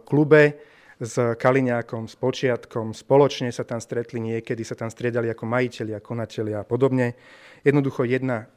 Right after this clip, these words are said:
jedna banda. Pri týchto pozemkoch v Trnave nevieme presne,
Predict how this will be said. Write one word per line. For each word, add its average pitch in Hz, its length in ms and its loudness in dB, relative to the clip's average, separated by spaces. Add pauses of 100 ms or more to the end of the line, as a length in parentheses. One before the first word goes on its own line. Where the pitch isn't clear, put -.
(140)
jedna 117 240 -6
banda. 104 400 -10 (1400)
Pri 135 80 4
týchto 208 320 2
pozemkoch 165 400 4
v - 160 -12
Trnave 147 280 4 (440)
nevieme 160 400 0
presne, 156 320 0